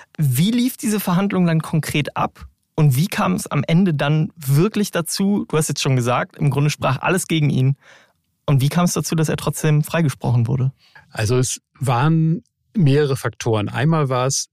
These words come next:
Speaker 2: so, dass, äh, man muss sich's vorstellen, Los Angeles stand noch so ein bisschen unter den Nachwirkungen des Falls von Rodney King. Das war praktisch ein Afroamerikaner, der von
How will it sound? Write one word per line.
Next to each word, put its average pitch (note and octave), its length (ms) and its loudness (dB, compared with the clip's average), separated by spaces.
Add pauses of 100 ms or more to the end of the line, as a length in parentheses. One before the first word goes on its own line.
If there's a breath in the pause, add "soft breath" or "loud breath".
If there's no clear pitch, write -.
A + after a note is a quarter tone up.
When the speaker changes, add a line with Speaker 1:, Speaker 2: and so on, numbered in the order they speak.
Speaker 2:
so, A#2 440 0
dass, C3 560 -4 (140)
äh, A#2 280 0
man A2+ 180 -2
muss B2 140 -2
sich's C3 160 -2
vorstellen, B2+ 520 0
Los A2+ 140 -2
Angeles B2+ 800 0 (160)
stand - 320 -4
noch C3 160 0
so A#2+ 140 0
ein A2 80 0
bisschen C3 320 0
unter B2+ 160 -4
den A#2 160 0
Nachwirkungen B2 1040 0 (680 loud breath)
des A2 140 -2
Falls A#2 300 0
von A2+ 160 -2
Rodney A#2 340 0
King. F3+ 400 0 (300)
Das - 160 -4
war A#2 420 0
praktisch A#2 300 -6
ein A2 440 -4
Afroamerikaner, A#2+ 800 -2
der A2 200 -2
von A#2 520 -2